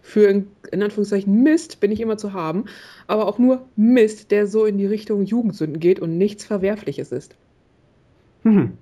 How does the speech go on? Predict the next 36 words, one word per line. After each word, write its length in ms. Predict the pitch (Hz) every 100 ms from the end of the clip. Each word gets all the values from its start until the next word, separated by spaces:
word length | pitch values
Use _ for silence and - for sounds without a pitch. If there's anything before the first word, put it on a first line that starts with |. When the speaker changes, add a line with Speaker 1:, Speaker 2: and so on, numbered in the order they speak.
| _ _ _ _ _ _ _ _ _ _ _ _ _ -
Speaker 2:
Okay. 320 | 160 165 175 180 - _ _ _
Speaker 1:
Möchtest 160 | 226 226
du 40 |
deinen 160 | 240 240
Freund 240 | - 240
Thies? 300 | - 254 - _ _ _ _ _ _
Speaker 2:
Ja, 360 | - 285 175 - - -
der 100 | 208
Mann 160 | 202 240
mit 100 | 269
dem 120 | 226
Hut. 220 | 226 160
Ich 160 | - 180
finde, 260 | 269 269 226
das 220 | 233 226
ist 340 | 220 - -
eine 120 | 190
sehr 160 | 190 220
schw-, 420 | - - - 160 139
das 180 | 185
ist 100 | 190
eine 140 | - 180
sehr 160 | 190
schwere 300 | 196 190 175
Frage, 680 | 170 - 160 175 202 247 226 165
da 180 | 170
man 340 | 175 170 170 170
nur 180 | 175 170
schwer 300 | - 202 233
voraussagen 840 | 208 160 165 233 - 196 190 190
kann, 360 | 190 185 185 190 160
wie 120 | 196
man 240 | 196 190
einer 260 | 190 175 170
bestimmten 340 | 165 - 254
Situation 680 | 202 196 190 - 196 214 214